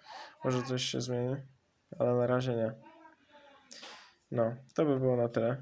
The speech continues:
w dzisiejszym filmiku. Mm, dziękuję wam za oglądanie i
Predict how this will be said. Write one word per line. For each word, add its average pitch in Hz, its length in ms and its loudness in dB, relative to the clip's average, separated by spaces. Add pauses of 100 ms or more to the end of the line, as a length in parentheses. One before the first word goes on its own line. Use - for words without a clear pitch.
w - 60 -20
dzisiejszym 127 480 -4
filmiku. 120 520 -4 (1600)
Mm, 113 420 2
dziękuję 120 320 0
wam 117 180 0
za 113 160 0
oglądanie 131 580 2 (1400)
i 123 560 0